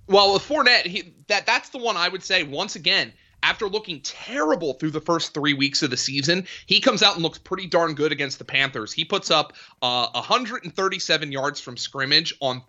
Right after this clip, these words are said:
thirty opportunities. He's consistently playing up and over ninety percent of the Jaguars' snaps.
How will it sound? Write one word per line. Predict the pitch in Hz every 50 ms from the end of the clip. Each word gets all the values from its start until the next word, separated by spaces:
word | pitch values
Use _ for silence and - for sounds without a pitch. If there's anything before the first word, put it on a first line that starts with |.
| _ -
thirty | 175 151 151 156 170 160 165 147
opportunities. | 135 143 143 139 147 127 - - 143 131 139 147 147 170 170 170 - - - - - -
He's | - - - -
consistently | - - - - - - - 240 - - - - - 190 156
playing | 147 - 160 147 147 147 143 - -
up | 139 143 139 156
and | 139 135
over | 139 135 135 127
ninety | 123 120 131 131 139
percent | 135 135 127 - 139 135 131
of |
the | 120 120
Jaguars' | - 123 123 127 120 123 117 117 -
snaps. | - - 123 117 123 127 - -